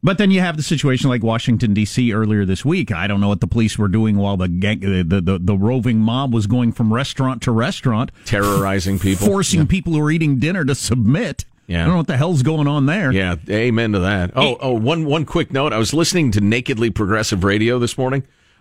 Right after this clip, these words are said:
Speaker 2: Uh, and N P R is absolutely aiding, abetting, and covering for Marxists. N P R is providing cover for Marxism.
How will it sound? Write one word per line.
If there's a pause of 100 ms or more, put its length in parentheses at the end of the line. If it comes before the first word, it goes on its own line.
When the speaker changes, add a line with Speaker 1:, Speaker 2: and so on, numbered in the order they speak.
Speaker 2:
Uh,
and
N
P
R
is
absolutely
aiding,
abetting,
and
covering
for
Marxists. (380)
N
P
R (480)
is
providing
cover (220)
for
Marxism.